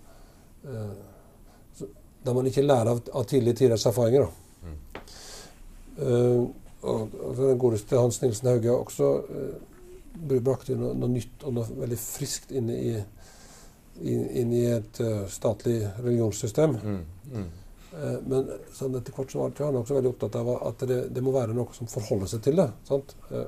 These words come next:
Speaker 1: og det, det er ikke for å si at alt det skal bort, men det er for å fornye det.
Speaker 2: Mm.
Speaker 1: Eh, og det,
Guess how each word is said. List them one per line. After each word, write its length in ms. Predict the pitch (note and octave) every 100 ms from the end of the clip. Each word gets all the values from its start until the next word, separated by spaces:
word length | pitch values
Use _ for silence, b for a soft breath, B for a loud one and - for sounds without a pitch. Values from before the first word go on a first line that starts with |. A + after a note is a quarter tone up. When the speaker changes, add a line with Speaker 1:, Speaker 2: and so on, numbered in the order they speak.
| -
Speaker 1:
og 220 | - -
det, 140 | C3+ A#2
det 60 | -
er 40 | G#2+
ikke 100 | C3
for 160 | E3
å 40 | D3+
si 140 | - A2+
at 160 | A2 - - b b
alt 220 | - A2+ -
det 80 | G#2+
skal 140 | B2+
bort, 160 | D3+ D#3
men 140 | B2+
det 80 | A#2+
er 80 | A2+
for 140 | C3+
å 80 | A#2+ -
fornye 380 | - C3 G#2+ A2+
det. 80 | D#3 A2 G2
Speaker 2:
Mm. 200 | F2 D2 C#2+ B B B B B -
Speaker 1:
Eh, 340 | A#2+ A#2+ A#2+ A#2 - -
og 140 | B2+
det, 160 | B2+